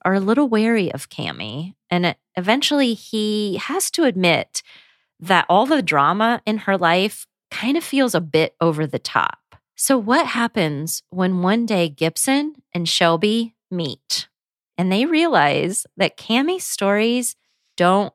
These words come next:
always add up? And in fact, they're actually far from the truth. Okay, this sound, this sounds so good. None of that is a spoiler. Like, this is, this is what the story is about. It's billed as a sharp,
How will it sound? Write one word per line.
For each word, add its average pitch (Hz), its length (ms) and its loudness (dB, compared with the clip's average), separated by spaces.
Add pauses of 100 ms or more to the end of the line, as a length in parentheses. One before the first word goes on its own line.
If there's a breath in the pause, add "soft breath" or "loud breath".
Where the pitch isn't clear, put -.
(100)
always 160 520 0
add 139 280 0 (100)
up? 110 280 0 (320)
And 175 140 2
in 165 120 0
fact, 160 520 0
they're 165 220 2
actually 147 380 -2
far 135 480 0
from 117 260 -8
the 85 60 -10
truth. 73 520 -6 (260)
Okay, 165 500 -6 (280)
this 247 560 0 (340)
sound, 170 440 0
this 220 220 4
sounds 220 320 2
so 151 180 2
good. 143 340 -4 (200)
None 202 260 2
of 240 100 2
that 180 160 2
is 151 120 -2
a 156 60 -4
spoiler. 151 600 2
Like, 151 260 -2
this 170 320 -2
is, 170 400 -4
this 175 240 -2
is 175 140 -4
what 165 160 -2
the 151 60 -8
story 139 360 -2
is 139 120 -4
about. 143 500 2
It's 170 200 -2
billed 165 400 2
as 160 200 -4
a 123 120 -10
sharp, 185 600 -2